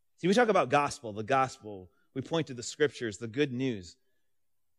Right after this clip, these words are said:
But gospel is not a uniquely Christian biblical word by any means. Gospel simply means good news.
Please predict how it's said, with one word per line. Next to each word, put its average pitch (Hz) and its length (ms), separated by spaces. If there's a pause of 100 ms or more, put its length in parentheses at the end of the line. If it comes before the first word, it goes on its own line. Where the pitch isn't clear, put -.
(160)
But 147 160
gospel 185 460
is 143 160
not 160 280
a 151 40
uniquely 143 800
Christian 143 880
biblical 123 640
word 101 340
by 98 140
any 107 180
means. 80 360 (600)
Gospel 190 500
simply 147 440
means 117 240
good 101 160
news. 101 400